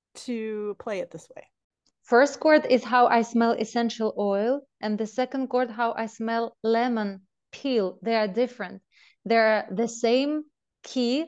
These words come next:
Speaker 2: let's say it's C major, but surprisingly, essential oil sounds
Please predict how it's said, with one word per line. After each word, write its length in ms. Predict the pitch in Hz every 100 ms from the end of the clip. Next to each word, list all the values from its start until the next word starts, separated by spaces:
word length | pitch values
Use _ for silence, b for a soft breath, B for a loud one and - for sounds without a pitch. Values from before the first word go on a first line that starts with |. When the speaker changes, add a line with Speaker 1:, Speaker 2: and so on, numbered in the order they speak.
| -
Speaker 2:
let's 220 | 220 220
say 120 | 247
it's 300 | 233 226 -
C 220 | - 285
major, 580 | 262 202 202 196 233 262 b b b
but 260 | 202 220 226
surprisingly, 1080 | 240 226 240 277 311 269 226 214 233 277 -
essential 640 | 214 - 277 320 - 247 -
oil 300 | 226 240 247
sounds 640 | - 233 233 240 233 233